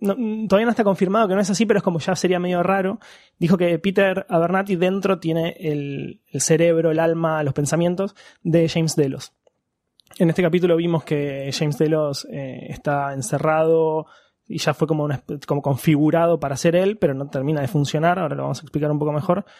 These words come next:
pero creo que, que como que, como que se canceló esta teoría un poco, ¿o no?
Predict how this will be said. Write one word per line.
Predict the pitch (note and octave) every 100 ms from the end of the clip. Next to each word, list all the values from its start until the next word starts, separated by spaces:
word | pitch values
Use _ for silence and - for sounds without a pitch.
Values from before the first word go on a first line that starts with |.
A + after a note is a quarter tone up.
| _
pero | - D3
creo | D#3+ F#3+
que, | E3 C#3+ C3+ C#3
que | D3 C#3
como | D3 C3
que, | C3 B3 G#3
como | C#3
que | B2+ C3
se | D3
canceló | C3 C3 D#3
esta | D3+ C#3
teoría | C#3 C#3 C3+
un | C3
poco, | C3 C3
¿o |
no? | C3 B2